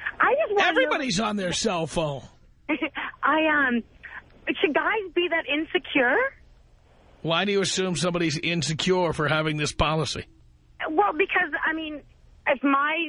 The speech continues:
Speaker 1: boyfriend wants to go out, I have no problem with that. So why
Speaker 2: So
Speaker 1: should
Speaker 2: what
Speaker 1: he
Speaker 2: if,
Speaker 1: have a problem?
Speaker 2: so what if he wants to go to a swingers club?
Speaker 1: Well, no, that's, that's just for sex.
Speaker 2: Well, what do you think nightclubs are for?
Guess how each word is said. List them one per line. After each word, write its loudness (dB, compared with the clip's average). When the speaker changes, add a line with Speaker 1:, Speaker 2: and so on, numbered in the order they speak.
Speaker 1:
boyfriend 0
wants -2
to 0
go 2
out, -2
I 2
have -2
no 2
problem 0
with -6
that. 0
So 4
why 0
Speaker 2:
So -4
Speaker 1:
should -2
Speaker 2:
what 0
Speaker 1:
he 2
Speaker 2:
if, 0
Speaker 1:
have -4
a -12
problem? -8
Speaker 2:
so 2
what 2
if 0
he 0
wants 0
to -6
go 0
to 2
a 2
swingers 0
club? -2
Speaker 1:
Well, 4
no, 2
that's, -2
that's 0
just 2
for 0
sex. -8
Speaker 2:
Well, 0
what 2
do 2
you 2
think 2
nightclubs 0
are -6
for? -6